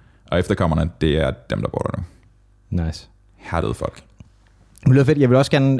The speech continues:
Speaker 2: egentlig have nogle, nogle naturoplevelser, som ligesom gør et eller andet for mig. Det har jeg ikke haft så mange af i mit liv.
Speaker 1: Ever?
Speaker 2: Jeg har haft nogen, men ikke særlig mange. Jeg har haft det sådan nul gange i Danmark, for eksempel.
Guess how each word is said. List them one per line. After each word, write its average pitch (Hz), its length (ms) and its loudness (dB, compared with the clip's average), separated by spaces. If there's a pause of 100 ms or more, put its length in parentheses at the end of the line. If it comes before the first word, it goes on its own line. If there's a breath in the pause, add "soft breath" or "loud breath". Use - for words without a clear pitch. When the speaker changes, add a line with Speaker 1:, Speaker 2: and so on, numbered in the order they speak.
(120)
Speaker 2:
egentlig 139 220 4
have 139 100 4
nogle, 135 400 6
nogle 117 360 4 (160)
naturoplevelser, 110 720 4
som 107 180 4
ligesom 110 320 2 (340)
gør 139 140 6
et 123 80 4
eller 101 160 2
andet 98 160 4
for 98 100 4
mig. 92 140 2 (720 soft breath)
Det 135 80 6
har 131 80 6
jeg 127 60 6
ikke 127 120 -2
haft 131 140 -2
så 135 80 0
mange 120 200 2
af 117 40 2
i 120 40 4
mit 110 160 4
liv. 120 160 4 (680 soft breath)
Speaker 1:
Ever? 107 200 2 (960)
Speaker 2:
Jeg 107 100 2
har 120 60 2
haft 156 200 2
nogen, 123 260 6
men 101 100 2
ikke 107 120 -2
særlig 107 140 2
mange. 98 260 0
Jeg 123 120 2
har 107 100 2
haft 104 180 -2
det 120 100 4
sådan 98 240 0 (400)
nul 117 280 6
gange 85 180 -2
i - 20 -2
Danmark, 85 320 0
for - 80 -4
eksempel. 82 280 -4